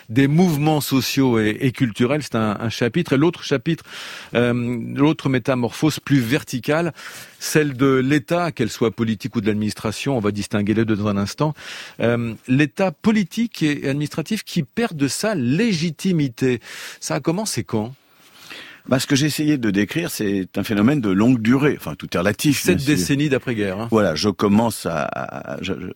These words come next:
Speaker 2: à mener mon enquête en quelque sorte au sortir de la Seconde Guerre mondiale, et, euh, dans un contexte où l'État se reconstruit ou se construit,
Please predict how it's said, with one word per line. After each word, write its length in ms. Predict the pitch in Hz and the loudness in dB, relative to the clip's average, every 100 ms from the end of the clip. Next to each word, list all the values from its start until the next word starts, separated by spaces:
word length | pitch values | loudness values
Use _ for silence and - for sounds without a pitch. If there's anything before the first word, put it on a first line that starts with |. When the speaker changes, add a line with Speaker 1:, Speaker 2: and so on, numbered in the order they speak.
| - - | -12 -10
Speaker 2:
à 60 | 50 | 0
mener 220 | 101 107 | 4 6
mon 120 | 104 | 4
enquête 380 | 98 101 151 160 | 2 2 2 2
en 100 | 110 | -2
quelque 340 | 101 87 87 87 | -2 -4 -2 -4
sorte 420 | - 135 127 - | 0 0 0 -4
au 200 | 85 76 | -2 -2
sortir 360 | - - 135 | -2 -2 -2
de 80 | 107 | 0
la 80 | 98 | 0
Seconde 220 | 87 101 | 2 2
Guerre 140 | 95 90 | 2 2
mondiale, 440 | 87 87 143 170 - - - - - - - | 2 2 0 -4 -12 -20 -20 -20 -20 -12 0
et, 1120 | 110 107 104 101 101 101 98 92 92 92 76 - | 4 4 4 4 2 2 2 2 2 2 0 -2
euh, 200 | 76 87 | -2 -2
dans 260 | 90 87 | 0 0
un 80 | 104 | 0
contexte 640 | 87 85 76 120 147 - 107 | -2 -2 0 0 0 -4 0
où 80 | |
l'État 380 | 98 107 - 113 | 2 2 2 -2
se 380 | - 90 78 78 - - | -2 -6 -8 -8 -12 -10
reconstruit 840 | 78 92 - 101 107 - 151 185 147 | 0 0 2 0 -2 -2 -2 0 -2
ou 80 | |
se 160 | 104 78 | -4 -6
construit, 600 | - 92 - - 147 160 | -4 -4 -4 -2 -2 -2